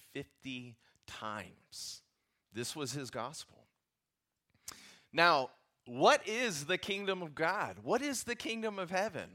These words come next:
When we hear that, like, what should we think of? Is it just this, some spiritual, just kind of thing? No. The kingdom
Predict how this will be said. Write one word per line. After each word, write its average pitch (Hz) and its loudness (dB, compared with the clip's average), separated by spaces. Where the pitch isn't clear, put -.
When 110 -8
we 165 -4
hear 190 -2
that, 165 2
like, 113 -4
what 147 0
should 175 -4
we 143 -4
think 175 -6
of? 87 -6
Is 117 -6
it 143 -4
just 147 -6
this, 131 -2
some 143 -4
spiritual, 139 -2
just 127 -4
kind 135 -2
of 113 -4
thing? 160 -4
No. 131 -4
The 135 -4
kingdom 185 -6